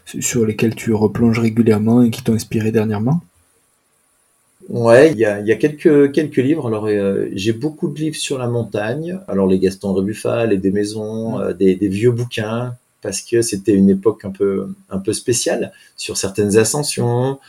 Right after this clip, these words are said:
Speaker 2: Euh, j'aimais, euh, beaucoup, euh, Desmaisons quand il était dans les, dans les Grandes Jorasses.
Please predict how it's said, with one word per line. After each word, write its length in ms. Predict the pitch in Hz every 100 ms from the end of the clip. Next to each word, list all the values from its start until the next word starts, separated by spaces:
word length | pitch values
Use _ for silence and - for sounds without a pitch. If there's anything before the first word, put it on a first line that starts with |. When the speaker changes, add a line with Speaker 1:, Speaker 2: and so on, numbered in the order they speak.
| -
Speaker 2:
Euh, 160 | - 95
j'aimais, 580 | 92 87 110 110 107 107
euh, 340 | 101 98 95
beaucoup, 600 | 95 107 98 - 120 110
euh, 200 | 107 98
Desmaisons 460 | 98 107 104 107 117
quand 220 | 98 95
il 80 | 98
était 180 | 95 101
dans 160 | 95
les, 220 | 92 87
dans 100 | 95
les 140 | 98 98
Grandes 180 | 101 98
Jorasses. 540 | 98 101 - - -